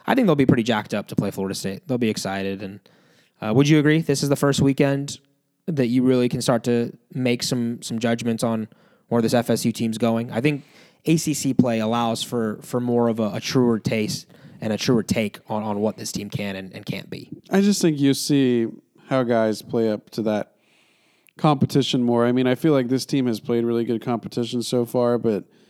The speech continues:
Speaker 2: more so, like, the competitiveness of that and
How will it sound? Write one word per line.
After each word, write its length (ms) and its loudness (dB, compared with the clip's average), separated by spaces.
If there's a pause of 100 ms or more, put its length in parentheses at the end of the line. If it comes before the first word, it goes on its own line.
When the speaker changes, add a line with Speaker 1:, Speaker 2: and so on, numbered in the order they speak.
(340)
Speaker 2:
more 140 6
so, 220 4
like, 140 2 (180)
the 140 -2
competitiveness 840 2
of 100 -2
that 280 4
and 300 0